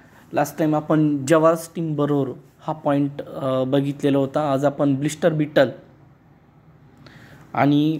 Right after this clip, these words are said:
रेड कॉटन बग असे दोन पॉइंट आज आपण बघणार आहे. ब्लिस्टर बीटल किंवा त्याला फ्लॉवर बीटल्स ही आपण त्या ठिकाणी म्हणतो. त्याच्यामुळे त्या ठिकाणी जर बघितलं, त्याचं क्लासिफिकेशन दिलेलं आहे ब्लिस्टर बीटलचं. क्लास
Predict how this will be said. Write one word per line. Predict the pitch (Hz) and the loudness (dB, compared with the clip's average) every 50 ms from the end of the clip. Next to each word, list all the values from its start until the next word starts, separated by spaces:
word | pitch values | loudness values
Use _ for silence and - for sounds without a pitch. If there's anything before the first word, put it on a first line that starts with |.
| - 151 147 | -4 -2 2
रेड | 156 170 170 170 | 4 4 4 2
कॉटन | - 170 160 165 170 160 151 | 2 0 0 0 -2 -2 0
बग | 143 151 143 131 - - - - _ - - | 2 0 0 0 -2 -8 -20 -20 _ -12 -10
असे | 147 147 - 185 | -8 -6 -4 -2
दोन | 151 147 156 156 156 | 0 0 0 0 0
पॉइंट | 156 151 147 147 147 147 | 0 -2 -2 -2 0 0
आज | 143 139 135 143 | 0 0 0 -2
आपण | 139 - - 175 233 - - - - - - - | -2 -2 -4 -6 -6 -8 -12 -18 -20 -20 -12 -2
बघणार | 139 143 139 127 127 123 117 104 | 2 2 2 2 0 -4 -6 -6
आहे. | 110 - - - - - - - - - - - - - _ _ _ _ _ _ - - - - - - - - - - - - - - | -10 -12 -16 -20 -20 -20 -20 -20 -20 -20 -20 -20 -20 -20 _ _ _ _ _ _ -20 -20 -20 -20 -20 -20 -20 -20 -20 -20 -20 -20 -8 -2
ब्लिस्टर | 147 160 180 175 - - 208 196 | 2 2 2 2 4 4 4 4
बीटल | 180 202 180 - 196 196 180 | 4 2 2 0 0 0 0
किंवा | - 196 190 | 0 0 0
त्याला | 185 185 190 185 185 190 | 0 0 2 2 2 2
फ्लॉवर | 180 - - - - 143 151 165 175 185 | 0 -2 -8 -14 -6 0 4 6 6 6
बीटल्स | 185 175 185 175 - 175 180 190 190 - - - - _ - | 4 2 -2 0 0 0 0 0 -4 -10 -14 -18 -18 _ -10
ही | 160 151 180 | -4 -2 -2
आपण | 170 147 - - 160 165 | -2 -2 -2 -4 -8 -6
त्या | 156 160 147 | -4 -4 -4
ठिकाणी | 147 147 139 - 143 143 | -4 -4 -6 -4 -4 -2
म्हणतो. | 143 135 135 135 - 156 208 - - - - - - - - - - - - - - - - - - | -2 -2 -4 -2 -4 -4 -4 -6 -10 -20 -20 -20 -20 -20 -20 -20 -20 -20 -20 -20 -20 -20 -20 -10 -4
त्याच्यामुळे | - 165 156 185 180 180 180 170 | -2 0 2 4 4 2 4 4
त्या | 175 165 | 2 2
ठिकाणी | 170 185 180 185 180 180 | 2 0 -2 -2 0 2
जर | 175 175 | 2 4
बघितलं, | 170 170 170 175 170 - 160 147 | 4 4 2 2 0 0 0 0
त्याचं | 147 151 - 156 156 175 | 0 0 -2 -4 -2 -4
क्लासिफिकेशन | 165 - 160 160 165 - - 185 220 185 - - 196 180 - 202 190 | -2 2 2 2 2 0 -4 -8 -8 -8 -8 -8 -6 -6 -4 -4 -4
दिलेलं | 180 175 - 165 151 151 | -4 -4 -4 -2 -2 -2
आहे | 147 | -4
ब्लिस्टर | 143 143 143 147 151 - - 160 | -4 -4 -6 -8 -2 0 2 2
बीटलचं. | 156 156 151 151 156 143 143 139 - 185 214 - - - - - - - - - - - - - - - - - - | 2 2 0 0 0 0 0 0 0 -2 -2 -2 -6 -18 -20 -20 -20 -20 -20 -20 -20 -20 -20 -20 -20 -20 -12 -2 2
क्लास | 185 180 196 - 214 - - | 4 4 4 4 2 -2 -12